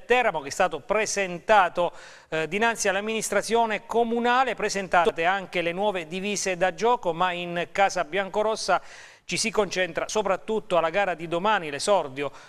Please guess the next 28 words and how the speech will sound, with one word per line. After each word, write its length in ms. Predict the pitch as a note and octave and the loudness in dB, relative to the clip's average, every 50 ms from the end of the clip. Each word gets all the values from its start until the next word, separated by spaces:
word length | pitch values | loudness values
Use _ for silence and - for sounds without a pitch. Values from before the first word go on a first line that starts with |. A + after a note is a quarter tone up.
| - _ | -20 _
di, 220 | _ D3 E3+ G#3 G#3 | _ -4 -2 -2 0
eh, 240 | - G3 F#3 F3 - | 0 0 0 0 2
campionato 720 | - A3 A3+ A3+ G#3+ E3+ G#3 G#3+ G#3+ A#3 B3+ B3 F3+ F#3+ | 4 4 4 4 4 0 -2 -2 0 2 0 0 0 -2
dopo 260 | E3+ E3+ D#3+ D3+ D#3 - | -2 -2 -2 -2 -2 4
tanti 520 | - G3+ G3+ G3 F#3+ F3+ - - F#3 - | 6 6 6 6 2 -4 -6 -8 -6 -6
rinvii, 500 | D#3+ F3 A3 A3+ G3+ F3+ D#3+ F#3 G#3 G3+ | -4 -4 -2 -2 -2 -2 -2 -2 -4 -4
quando 360 | - - F3+ F#3 F#3+ F3+ F3 E3 | 0 2 2 2 2 2 2 0
alle 160 | E3 E3 D3+ | 0 0 -2
quattordici 760 | - - G#3 G3+ - - E3+ D#3 D3 C#3+ D3 D3+ - - F3+ - | 0 0 0 2 2 -2 -2 -2 -2 -4 -8 -8 -8 -8 -6 0
al 260 | - F#3+ G3+ G#3 G#3 F3+ | 2 2 2 2 2 0
Bonolis 640 | F3 A#3+ B3 G#3 F3 D#3+ D#3 D#3 D#3 C#3 - - E3+ | 2 2 2 2 2 0 -2 -2 -4 -4 -4 -4 -2
sarà 320 | - - G3+ G3 F#3+ - | 0 2 4 4 4 2
ospite 460 | G3+ F#3+ F#3 - - - G#3 F#3 G3+ G3+ | 0 0 -2 -2 -4 -8 -6 -4 -2 -2
il 280 | G3+ G#3 G#3 G#3 G3+ F#3 | -2 -2 -2 -2 -2 -2
Savona 520 | - - - A#3+ F#3+ E3 F#3 G#3 F#3+ E3+ | 0 0 0 2 2 2 0 -2 -2 -4
e 160 | - - E3 E3 | -4 -6 -6 -6
il 220 | D#3+ D#3+ D3+ - | -4 -6 -6 -2
tecnico 560 | - A3 G#3+ F3+ - - E3 E3 D3 D#3+ D3+ - - - - - - - | 0 0 0 0 0 -6 -10 -4 -4 -2 -4 -4 -6 -14 -20 -20 -16 -14
Vincenzo 560 | D#3+ D#3+ - - G#3 G#3 F3+ - - F3+ - | -10 -4 0 2 2 2 2 -2 -6 -6 -6
Vivarini 520 | - F3 A3+ G#3 F#3+ D#3 C#3+ B2+ B2 A#2+ - | -4 -4 2 2 2 2 2 -4 -10 -8 -2
pensa 460 | - F3 F#3 E3 - - F3 F3 F#3+ | 0 0 0 0 -2 -4 -4 -2 -2
ovviamente 540 | G3+ F#3 F3+ E3 D3 C3+ B2 A2 - - B2+ | -2 0 0 -2 -2 -4 -10 -12 -14 -14 -12
solo 380 | - - - G3+ G#3 G3+ G3+ D#3 | -6 0 2 2 2 2 0 -2
ed 100 | E3 F3 | -2 -4
esclusivamente 760 | F3+ - - G3+ F3+ E3+ G3+ A3 G#3 E3 C3 A#2+ A#2 - C#3 | -4 -4 -6 -6 -6 0 0 0 0 0 -2 -8 -10 -8 -6
al 180 | C3 B2+ B2 | -6 -6 -2
calcio 340 | - - F#3 F#3 - - G3 | 0 2 2 2 0 -4 -6
giocato. 440 | E3+ F3+ F#3 - D3 A2+ A2+ - - | -4 -4 -4 -4 -4 -8 -10 -14 -20